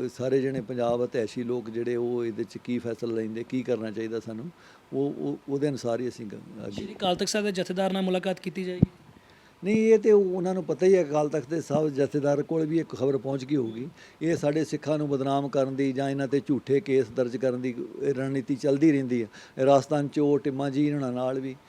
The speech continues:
Speaker 1: ਕਿ ਉਹ ਜੇ ਕੋਈ ਆਪਣੇ ਹੱਕਾਂ ਦੀ ਜਾਂ ਆਪਣੀ ਕੌਮ ਦੀ ਕੋਈ ਆਵਾਜ਼ ਆਪਣੇ ਹੱਕਾਂ ਲਈ ਬੁਲੰਦ ਕਰਦਾ ਤੇ ਉਹਦੇ 'ਤੇ ਇਹੋ ਹੀ ਹੈ,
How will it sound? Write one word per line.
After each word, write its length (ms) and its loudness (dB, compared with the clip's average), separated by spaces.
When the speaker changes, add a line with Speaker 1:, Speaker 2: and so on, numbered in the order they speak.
Speaker 1:
ਕਿ 160 4
ਉਹ 400 4
ਜੇ 140 2
ਕੋਈ 140 0
ਆਪਣੇ 340 0
ਹੱਕਾਂ 340 -4
ਦੀ 220 0
ਜਾਂ 160 -2
ਆਪਣੀ 380 -4
ਕੌਮ 260 0
ਦੀ 100 -2
ਕੋਈ 140 -2
ਆਵਾਜ਼ 360 2
ਆਪਣੇ 340 0
ਹੱਕਾਂ 300 -4
ਲਈ 100 -2
ਬੁਲੰਦ 320 -2
ਕਰਦਾ 300 0
ਤੇ 100 -2
ਉਹਦੇ 280 -2
'ਤੇ 200 -2
ਇਹੋ 180 -2
ਹੀ 120 0
ਹੈ, 200 0